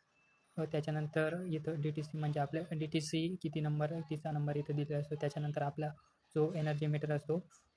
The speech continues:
हो, तो नंबर इथं दिलेला असतो. त्याच्यानंतर आपला रीडिंग ग्रुप कोणता आहे तो इथं दिलेला असतो. त्याच्यानंतर आपल्याला इथं वीज, अ, पुरवठा दिनांक दिलेला असतो, म्हणजे, अ, ज्या दिवसापासून आपलं एनर्जी मीटर घरावर बसवलेलं असतं ते इथं दिलेलं असतं.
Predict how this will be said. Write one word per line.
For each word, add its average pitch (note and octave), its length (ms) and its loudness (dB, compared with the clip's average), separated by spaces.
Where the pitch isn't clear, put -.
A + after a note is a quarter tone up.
हो, D3+ 140 6
तो D3+ 260 6
नंबर D3 240 4
इथं D3 200 2
दिलेला C#3+ 300 4
असतो. C#3+ 220 0
त्याच्यानंतर D3 640 2
आपला D#3 220 2
रीडिंग D#3 320 2
ग्रुप D3+ 220 -2
कोणता D3 260 -2
आहे C#3+ 80 -2
तो D3 100 -6
इथं D3 220 -2
दिलेला D3 300 0
असतो. C#3+ 220 -8
त्याच्यानंतर D3 540 -2
आपल्याला D3+ 380 0
इथं D#3+ 160 0
वीज, D#3+ 500 0
अ, E3+ 40 4
पुरवठा D#3 640 4
दिनांक D3 300 2
दिलेला D3 280 0
असतो, C#3+ 180 -2
म्हणजे, D3 200 0
अ, E3 560 -2
ज्या D#3 260 0
दिवसापासून D3+ 580 0
आपलं D3+ 300 0
एनर्जी D3+ 280 2
मीटर D3+ 280 4
घरावर D3 460 2
बसवलेलं D3 480 2
असतं D3+ 200 -2
ते D3+ 380 -2
इथं D3+ 200 2
दिलेलं C#3+ 520 -2
असतं. - 120 -10